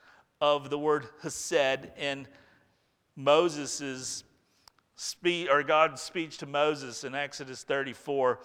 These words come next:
after God passed by Moses. He says this, Exodus thirty-four, six and seven. The Lord passed before him and proclaimed, "The Lord, the Lord, a God merciful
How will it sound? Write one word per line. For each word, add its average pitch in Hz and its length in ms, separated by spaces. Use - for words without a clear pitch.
after 135 320
God 127 320
passed 147 460
by 151 280
Moses. 113 800
He 156 160
says 151 440
this, 135 240
Exodus 151 460
thirty-four, 147 540
six 156 320
and 160 120
seven. 113 440
The 147 80
Lord 175 340
passed 190 380
before 180 420
him 139 260
and 135 140
proclaimed, 151 540
"The 151 80
Lord, 190 460
the 165 40
Lord, 185 440
a 143 60
God 170 380
merciful 156 920